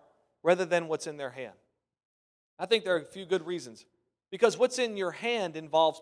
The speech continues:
pressure at times. What's in your hand takes discipline.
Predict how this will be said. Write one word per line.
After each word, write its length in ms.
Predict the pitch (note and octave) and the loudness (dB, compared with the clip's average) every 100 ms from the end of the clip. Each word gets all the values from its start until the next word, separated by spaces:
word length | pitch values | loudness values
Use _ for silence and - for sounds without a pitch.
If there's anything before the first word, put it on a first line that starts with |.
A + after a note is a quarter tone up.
| - | -2
pressure 380 | F#3 E3+ C#3+ A2+ | 0 0 -4 -12
at 120 | - | -12
times. 520 | B2+ G#2+ G2+ _ _ _ _ _ _ _ _ _ _ _ _ _ _ _ - | -12 -12 -16 _ _ _ _ _ _ _ _ _ _ _ _ _ _ _ -4
What's 180 | G3+ | 0
in 140 | B3 A3 | 0 0
your 120 | F#3+ | -4
hand 360 | E3+ A3 F#3 - | -4 -4 -4 -4
takes 240 | F3 - | -6 -6
discipline. 560 | C3 G3 - C3 B2 | -2 -2 -2 -10 -16